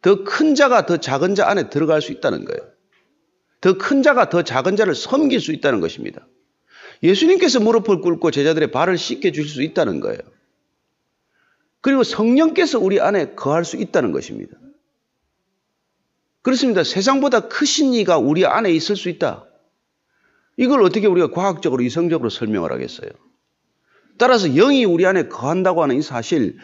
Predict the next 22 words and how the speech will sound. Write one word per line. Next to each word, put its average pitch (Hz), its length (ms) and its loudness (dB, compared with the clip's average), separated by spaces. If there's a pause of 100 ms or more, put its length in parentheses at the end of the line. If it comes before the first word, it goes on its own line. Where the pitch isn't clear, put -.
(140)
성령이 262 600 2
우리 196 200 2
안에 196 160 2
거한다고 147 480 -2
하는 135 100 0
사실은 123 580 -4 (340)
믿음으로밖에 180 840 0
우리가 123 200 0
확인할 160 360 -4
수 - 140 -8
없는 110 240 -2
것이죠. - 340 -12 (1200)
내 170 140 2
안에 226 360 4
내보다 190 540 0
더 165 200 0
큰 - 220 -6
이가 233 160 2
있다는 170 300 0
걸 101 100 -2
우리가 110 220 0
어떻게 156 500 -2